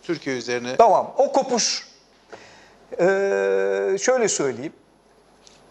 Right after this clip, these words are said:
Speaker 2: O kopuş mümkündür bir. İkincisi,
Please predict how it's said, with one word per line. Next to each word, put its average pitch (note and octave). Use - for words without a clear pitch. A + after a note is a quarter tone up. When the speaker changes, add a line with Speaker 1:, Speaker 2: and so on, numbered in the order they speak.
Speaker 2:
O B3+
kopuş G#3+
mümkündür F3+
bir. B2+
İkincisi, G#3+